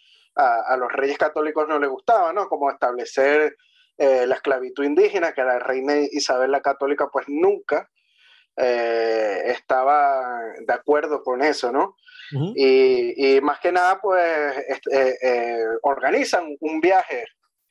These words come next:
Speaker 1: independiente de Cristóbal Colón, ¿no? Y este viaje fue motivado por el deseo de los reyes católicos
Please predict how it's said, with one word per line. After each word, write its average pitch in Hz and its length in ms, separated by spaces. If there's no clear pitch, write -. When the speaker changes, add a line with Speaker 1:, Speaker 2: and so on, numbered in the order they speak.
Speaker 1:
independiente 147 840
de 143 140
Cristóbal 143 420
Colón, 190 320
¿no? 214 120
Y 151 60
este 147 220
viaje 151 200
fue 180 140
motivado 170 580
por 151 140
el 147 140
deseo 143 360
de 170 60
los 170 100
reyes 175 360
católicos 180 580